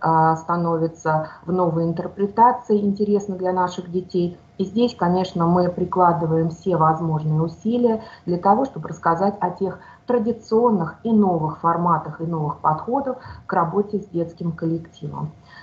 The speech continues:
Ну и пятый модуль, мне кажется, он самый и интересный, и востребованный. Мы знаем, что с две тысячи двенадцатого года в Законе об образовании в Российской Федерации,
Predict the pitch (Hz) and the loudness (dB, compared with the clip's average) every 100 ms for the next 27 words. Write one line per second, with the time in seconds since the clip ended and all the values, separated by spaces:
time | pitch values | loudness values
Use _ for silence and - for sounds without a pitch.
0 | - - 208 208 202 208 214 202 180 175 | -10 2 6 6 4 0 0 -2 -2 -2
1 | 165 165 165 170 170 170 160 - 160 156 | -2 -2 0 -2 -2 -4 -6 -2 -2 0
2 | 175 170 160 156 - - - 175 175 185 | 2 4 2 0 -4 -16 -4 -2 2 0
3 | 180 185 185 170 - 165 165 165 165 160 | 2 0 2 2 2 -2 0 2 0 0
4 | - 214 208 196 180 175 185 208 - 170 | 0 2 2 -2 0 0 4 2 2 -2
5 | 165 160 - 165 156 160 160 165 175 - | -2 -2 -4 -2 0 -2 -4 -6 -6 -8
6 | 151 170 165 156 - 156 160 160 190 196 | -4 0 2 0 -2 -2 0 2 2 2
7 | 165 165 - 170 160 156 160 165 180 190 | 0 -2 0 -2 0 0 -2 0 2 2
8 | 165 156 160 - 156 170 - 175 185 - | 2 0 -2 -4 -8 -8 -6 -2 2 2
9 | 262 - 226 | 2 -2 -4